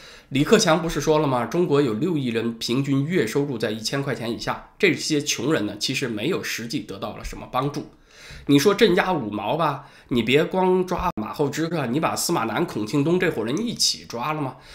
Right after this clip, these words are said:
要知道，孔庆东曾经自己在微博爆料，薄熙来给过他一百万元，请他宣传重庆模式。你就把司马南、孔庆东这伙人好好查一查，你肯定能找出经济问题。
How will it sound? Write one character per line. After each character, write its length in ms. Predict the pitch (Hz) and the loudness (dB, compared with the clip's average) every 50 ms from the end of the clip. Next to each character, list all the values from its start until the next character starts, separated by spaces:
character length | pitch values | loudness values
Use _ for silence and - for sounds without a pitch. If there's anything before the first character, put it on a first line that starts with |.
| - - | -8 -2
要 120 | - 208 208 | 2 2 2
知 120 | 214 240 | 4 4
道， 120 | 214 202 185 | 2 2 2
孔 240 | - - 123 120 | 0 -2 -2 -2
庆 160 | 123 190 175 156 | 0 2 2 4
东 200 | 180 185 185 180 | 4 2 2 2
曾 160 | - - 156 | 2 2 2
经 160 | 160 180 185 | 4 4 2
自 160 | 185 - 233 | 2 0 -2
己 140 | 160 - 104 | -2 -4 -4
在 200 | 101 131 127 117 | -2 -2 0 0
微 140 | 131 147 156 | 2 0 0
博 160 | 143 123 131 | 0 -2 -2
爆 180 | 131 156 123 127 | 0 0 0 2
料， 240 | 175 175 - - - - - - - _ _ _ _ | 0 0 -2 -4 -8 -18 -20 -20 -20 _ _ _ _
薄 160 | - 135 156 | 0 2 2
熙 160 | 175 - - 165 | 4 4 2 2
来 180 | 135 120 147 | 4 2 2
给 180 | 160 - 110 104 | 0 -2 -4 -6
过 120 | - 113 | -6 -6
他 140 | 117 - 160 | -4 -2 -2
一 100 | 170 190 | -2 -2
百 200 | 135 110 92 92 | -4 -6 -6 -6
万 200 | 120 139 139 110 | -4 -4 -2 -2
元， 320 | 107 104 107 117 123 - 156 | -2 -2 -4 -6 -8 -6 -6
请 200 | - - 113 113 | -4 -4 -4 -2
他 240 | 143 139 143 143 139 | 0 0 0 0 0
宣 240 | - - 165 156 160 | -2 0 0 0 0
传 240 | - 135 123 135 135 | 0 -2 -4 -4 -4
重 240 | - - 131 160 | -4 -2 0 0
庆 220 | 185 - 208 170 143 | 0 0 0 0 2
模 160 | 127 131 170 | 2 2 0
式。 220 | 165 - 180 - - - - - - | 0 -2 -2 -4 -6 -12 -14 -2 4
你 160 | - 143 160 | 6 6 8
就 200 | - 311 294 208 | 8 6 2 2
把 180 | 139 135 101 107 | 2 0 -2 0
司 200 | - - - 165 | -2 0 0 0
马 120 | 139 104 | 0 -2
南、 260 | 104 - 110 135 139 | -2 -4 -6 -8 -8
孔 220 | 139 - 127 98 101 | -8 -10 -10 -10 -8
庆 180 | - - 135 | -6 -4 -2
东 160 | 117 139 143 | 0 0 2
这 120 | 143 160 120 | 2 0 0
伙 120 | - - | -2 -4
人 140 | 95 113 127 | -8 -8 -8
好 160 | 123 - 98 | -8 -8 -8
好 100 | 110 117 113 | -8 -6 -6
查 280 | - - - - 131 | -6 -6 -6 -4 -4
一 80 | 135 104 | -4 -6
查， 180 | - - 95 113 | -6 -10 -8 -6
你 100 | 143 - | -4 -2
肯 180 | 208 - - 131 | -2 0 2 2
定 140 | 202 226 160 | 4 4 6
能 140 | 156 185 | 4 4
找 160 | 180 - 107 107 | 2 0 -4 -6
出 120 | - 123 | -8 -4
经 200 | 117 139 139 135 | 0 2 2 2
济 80 | 127 117 | 2 0
问 100 | 113 104 | -4 -6
题。 220 | - 98 - - | -6 -8 -14 -16